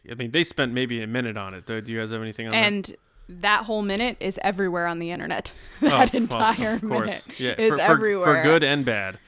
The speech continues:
Speaker 2: It is honestly the first clip I saw from this documentary before I watched it
Speaker 1: Mm.
Speaker 2: was this clip with Adam. Um, the only thing that really stuck out to me is he said that he didn't know, as Ben Solo, Ben Solo didn't know what he was doing, which is very Han Solo, I feel.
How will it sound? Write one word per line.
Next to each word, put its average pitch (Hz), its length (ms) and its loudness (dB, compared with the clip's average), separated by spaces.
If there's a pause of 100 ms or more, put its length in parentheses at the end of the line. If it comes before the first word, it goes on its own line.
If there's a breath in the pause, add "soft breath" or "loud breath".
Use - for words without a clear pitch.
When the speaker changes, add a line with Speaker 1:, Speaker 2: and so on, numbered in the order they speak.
(260 loud breath)
Speaker 2:
It 254 140 8
is 262 260 6 (140)
honestly 262 460 2
the 214 120 -4
first 233 300 0
clip 240 180 -2
I 208 80 2
saw 220 220 2
from 214 120 -8
this 185 120 -8
documentary 202 480 -2
before 180 240 -4
I 175 60 0
watched 185 340 0
it 180 80 -4
Speaker 1:
Mm. - 20 -6
Speaker 2:
was 175 180 -6
this 180 160 -12
clip - 240 -10
with 165 120 -8
Adam. 180 440 -2 (380 soft breath)
Um, 196 580 -2 (300)
the 240 100 0
only 403 140 4
thing 480 160 -2
that 480 100 2
really 403 160 2
stuck 381 220 -4
out 302 200 2
to - 60 -6
me 240 120 -2
is 214 120 -8
he 208 120 -8
said 208 260 -4
that 185 420 0 (460)
he 226 200 -4
didn't 269 360 -2
know, 240 520 -2
as 220 240 4
Ben 233 180 -2
Solo, 185 500 -4
Ben 214 240 -4
Solo 208 320 -4
didn't 240 300 -6
know 247 120 -6
what 208 120 -4
he 196 80 -6
was 170 220 -10
doing, 151 380 -8 (480 soft breath)
which 202 160 -8
is 196 100 -6
very 202 200 -4
Han 196 280 -6
Solo, 180 400 -6
I - 100 -8
feel. - 400 -8